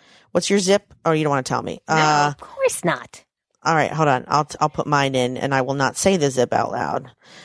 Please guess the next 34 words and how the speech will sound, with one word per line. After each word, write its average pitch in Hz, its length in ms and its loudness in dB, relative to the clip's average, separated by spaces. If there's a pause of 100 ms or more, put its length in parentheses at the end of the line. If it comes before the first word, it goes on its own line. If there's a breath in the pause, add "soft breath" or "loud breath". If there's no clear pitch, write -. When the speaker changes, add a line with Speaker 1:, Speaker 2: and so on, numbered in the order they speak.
(240 loud breath)
Speaker 1:
Uh, 139 240 2
United 139 340 0
States. - 300 -4
Show 175 300 2
invoice 147 480 -2
with 127 100 -8
shipping. - 500 -6 (680)
It's 165 140 -4
five 185 240 2
dollars 160 340 4
and 147 80 -4
thirty 135 240 0
cents - 560 -6 (120)
for - 140 0
one. 156 480 0 (320 loud breath)
And 180 140 2
that's 185 180 2
first - 320 2
class 170 320 0
mail. 131 420 0 (440)
So 180 160 2
two - 180 0
to 190 80 4
five 170 300 2
business 139 380 0
days. - 580 -4 (440)
Everything 190 440 0
comes 175 260 0
with 156 220 -2
it. - 180 -6
The - 80 -6
case, 180 640 0 (240 soft breath)
the - 80 -4 (100)
insert 196 640 2